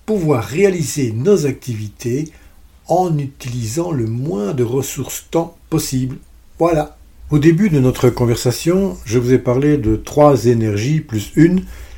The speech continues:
Je vais maintenant vous parler de la quatrième énergie, celle que j'ai appelée l'énergie essentielle, ou voire même l'énergie universelle. Certains l'appellent l'énergie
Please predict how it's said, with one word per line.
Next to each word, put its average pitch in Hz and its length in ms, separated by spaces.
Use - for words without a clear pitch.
Je 110 140
vais 143 60
maintenant 147 340
vous 120 140
parler 127 320
de 120 140
la 117 160
quatrième 127 560
énergie, 107 600
celle 175 380
que 147 120
j'ai 131 220
appelée 135 400
l'énergie 123 880
essentielle, 135 800
ou 190 120
voire 147 280
même 156 380
l'énergie 135 720
universelle. 120 640
Certains 165 640
l'appellent 143 540
l'énergie 120 960